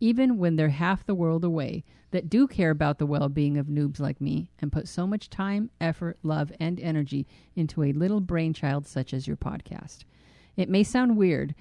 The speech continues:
but to listen to this positive way of talking about B D S M helped me so much when I had some of the worst experiences with trusting the wrong people when they promised me something that I thought I wanted. And that's because there was this idea of a healthy way to cope with all this,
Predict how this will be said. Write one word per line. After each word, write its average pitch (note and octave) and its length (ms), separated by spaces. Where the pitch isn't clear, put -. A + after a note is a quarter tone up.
but F3 140
to E3+ 100
listen G#3 300
to G#3+ 80
this G3 180
positive G3+ 520
way F3 220
of E3+ 140
talking E3 360
about D3 300
B D3+ 140
D D#3 120
S D#3+ 200
M C#3+ 220
helped F3+ 260
me F#3 80
so F#3+ 240
much F#3 320
when D#3 160
I D3+ 120
had E3 180
some D#3+ 160
of D#3 80
the D3 80
worst D#3+ 420
experiences D#3+ 720
with D3 140
trusting D#3 440
the D3+ 80
wrong C#3+ 260
people - 480
when D#3 140
they C#3+ 100
promised F3+ 480
me F#3 60
something D#3 420
that D3 120
I D3 100
thought C3+ 280
I D3+ 60
wanted. D3 480
And E3 120
that's G#3+ 180
because D3 520
there D3 120
was D3 240
this D3 220
idea D#3 360
of D3 140
a C#3 120
healthy F#3+ 440
way D3+ 240
to D3+ 80
cope - 320
with D3+ 100
all C#3+ 140
this, - 300